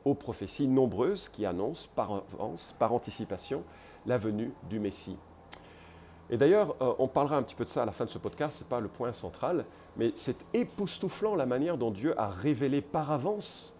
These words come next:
comment le Messie viendrait. Euh, il y a plus de soixante prophéties explicites, il y en a trois cents allusions dans l'Ancien Testament, mais il y en a soixante qui sont explicites et immanquables et qui concernent la venue de un Messie qui viendrait et qui s'accomplit parfaitement en Jésus-Christ.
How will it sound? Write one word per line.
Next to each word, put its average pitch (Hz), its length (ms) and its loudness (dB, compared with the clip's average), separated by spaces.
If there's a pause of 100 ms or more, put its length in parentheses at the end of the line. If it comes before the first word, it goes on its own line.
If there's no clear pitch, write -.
(300)
comment 143 200 6
le 127 120 6
Messie 120 320 0
viendrait. 95 360 -4 (600)
Euh, 104 140 0 (100)
il 127 120 2
y 131 100 4
a 139 40 6
plus 175 220 -4
de 139 80 0
soixante - 440 -2
prophéties 165 600 -2
explicites, - 800 -2
il - 60 -4
y - 20 0
en 113 60 0
a 117 60 -2
trois - 260 -6
cents 165 180 -2
allusions 127 380 -2
dans 92 120 -4
l'Ancien 95 240 -6
Testament, 110 360 -4
mais 147 80 0
il 123 40 2
y - 20 2
en 117 60 2
a 113 40 0
soixante 180 400 -4
qui 156 80 -8
sont - 200 -4
explicites 190 540 -2
et 160 60 2
immanquables 156 440 0 (360)
et 156 100 4
qui 147 100 -4
concernent 143 400 -2
la 110 100 0
venue 107 340 0
de 110 240 -2 (1040)
un 92 80 -6
Messie 98 360 -4
qui 90 180 -12
viendrait 95 320 -4
et - 20 -4
qui - 140 -10
s'accomplit 139 480 -8 (120)
parfaitement 131 600 -6 (580)
en 113 200 0 (160)
Jésus-Christ. 92 480 -8